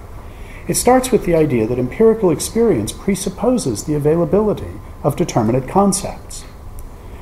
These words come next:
For apperception, awareness in the sense required for sapience,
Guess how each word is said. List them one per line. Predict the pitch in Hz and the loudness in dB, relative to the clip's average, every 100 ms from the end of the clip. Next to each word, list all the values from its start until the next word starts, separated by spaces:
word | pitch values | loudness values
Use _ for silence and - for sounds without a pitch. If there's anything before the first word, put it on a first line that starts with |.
| - | -2
For | 196 | 0
apperception, | 196 233 233 190 - 240 - - - - - - - - - | 4 4 4 2 4 2 2 -4 -4 -12 -16 -16 -18 -12 -4
awareness | 131 170 220 170 - | 4 6 6 4 2
in | 143 | 0
the | |
sense | 127 170 160 143 | 0 0 0 -2
required | 127 156 143 120 | 0 4 4 2
for | 101 | -2
sapience, | - - 240 - 90 - - - | -4 0 0 0 -6 -8 -10 -10